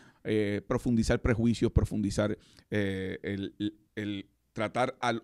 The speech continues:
otro como alguien que es adversario, eh, ver-, cuando digo al otro, al afroamericano o al, eh,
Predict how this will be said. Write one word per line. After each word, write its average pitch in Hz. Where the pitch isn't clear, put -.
otro 135
como 101
alguien 117
que 107
es 104
adversario, 104
eh, 90
ver-, 92
cuando 95
digo 117
al 117
otro, 123
al 104
afroamericano 101
o 85
al, 85
eh, 85